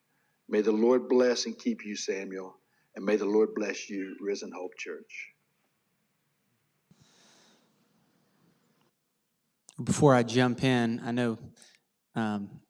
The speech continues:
Speaker 2: most of our church family I know, but, uh, since I haven't had the chance, uh, to meet, uh, you, Samuel's family, um, my name is Josh. I'm one of the pastors here. I've had the privilege of, <clears throat>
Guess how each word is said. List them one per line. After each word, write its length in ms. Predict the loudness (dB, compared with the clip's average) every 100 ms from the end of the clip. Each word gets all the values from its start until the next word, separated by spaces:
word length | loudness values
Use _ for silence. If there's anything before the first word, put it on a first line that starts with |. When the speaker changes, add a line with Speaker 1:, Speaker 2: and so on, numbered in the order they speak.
| _ -4
Speaker 2:
most 320 | 0 0 -2
of 80 | -4
our 120 | -4
church 340 | -2 -4 -6
family 360 | -4 -2 -2 -2
I 140 | -4
know, 480 | -2 0 0 -2 -4 -8 -18 _
but, 320 | -6 -4 -4 -8
uh, 120 | -8
since 260 | -6 -4 -2
I 40 |
haven't 180 | -2 -2
had 180 | -4 -6
the 60 |
chance, 580 | -8 -6 -4 -4 -4 -8 -10 -20 -20 -16 -4
uh, 140 | -4
to 160 | -2 -2
meet, 340 | 0 0 -2
uh, 460 | -2 -2 0 -2 -6 -10 -10
you, 400 | 0 4 4 4
Samuel's 400 | 2 0 0 0
family, 400 | 0 0 0 -2 -12 -20 -6
um, 580 | 0 2 2 0 -2 -8 _ _ _ _ _ _ 0
my 120 | 4
name 100 | 4
is 80 | 4
Josh. 380 | 6 6 4 2
I'm 60 |
one 100 | 2
of 100 | 2
the 60 | 2
pastors 440 | 0 0 -2 -2
here. 240 | -2 -4 -2
I've 80 |
had 140 | -2 -2
the 80 | -4
privilege 500 | 2 4 6 4 4
of, 240 | 0
<clears throat> 60 | -2